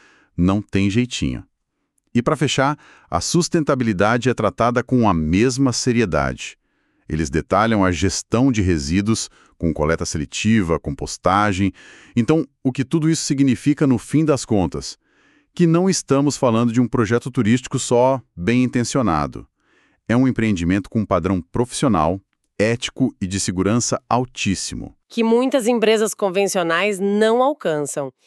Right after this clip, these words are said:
Speaker 2: E, o mais importante, concebido e implementado por eles.
Speaker 1: E essa lógica se reflete no plano de negócios, né? Na distribuição da renda.
Speaker 2: Diretamente. Não é só gerar a renda, é como ela é distribuída.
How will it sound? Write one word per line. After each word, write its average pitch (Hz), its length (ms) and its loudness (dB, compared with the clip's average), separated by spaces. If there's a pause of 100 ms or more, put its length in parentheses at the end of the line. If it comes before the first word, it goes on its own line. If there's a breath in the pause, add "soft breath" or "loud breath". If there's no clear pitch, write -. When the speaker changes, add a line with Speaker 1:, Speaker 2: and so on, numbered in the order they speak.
(340)
Speaker 2:
E, 196 200 0
o 190 140 2
mais 208 280 0
importante, 165 720 -4
concebido 214 880 -2
e 247 80 2
implementado 311 960 2
por 277 200 -2
eles. 208 520 0 (260)
Speaker 1:
E 104 80 -2
essa 110 180 0
lógica 120 560 0 (120)
se - 180 -6
reflete 117 440 -2
no 123 100 0
plano 120 320 0
de 113 160 -2
negócios, 104 640 0
né? 85 200 -4 (380)
Na 87 100 -4
distribuição 101 680 -2
da 123 120 2
renda. 98 480 -2 (120)
Speaker 2:
Diretamente. 202 960 -2 (680)
Não 220 80 0
é 240 60 0
só 254 220 -2
gerar 196 400 0
a - 20 -2
renda, 190 580 -2
é 185 80 -6
como 202 400 -2
ela 185 160 -2
é - 20 -6
distribuída. 170 720 -8